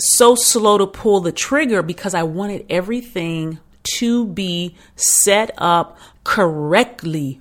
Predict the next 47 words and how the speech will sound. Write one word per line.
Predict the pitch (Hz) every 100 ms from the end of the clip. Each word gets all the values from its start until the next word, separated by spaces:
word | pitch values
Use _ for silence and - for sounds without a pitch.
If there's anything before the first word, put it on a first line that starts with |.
| 139
before | 160 - 185 180
I | 175
started. | 165 - - 147 - 92 - - _ _ -
Right? | 160 165
I | 139
wanted | 175 185
all | 170 175
the, | 180 185 - - - -
I | -
wanted | 226 214
the | 220
cover | - 208 185
art | - 147 123
to | 147
be | 147
right. | 143 - - - - -
I | -
wanted | 165 202 208
to |
have | 202 208 202 196 196 -
the | -
workflow | 190 208 220 - 190 160 143
perfect. | - 143 - -
I |
wanted | 165 208 220
to | - 214
have, | 202 202 196 190 175 -
um, | 165 160 143
a |
list | 156 202 214
of | 202
ideas | 190 208 202 208
of | 208
podcast | - 196 190 202 - 196 196 -
topics. | - - 196 170 139 - - - - -
I | 180
wanted, | 180 175 202 208 208 196 202 - - -
um, | 165 165 160 156 156 - - -
let | 196
me | 233
tell | 247 196
you |
the | 175
main | 175 190 202 202
thing. | 170
I | 156 156
wanted | 170 185 208 214 202 196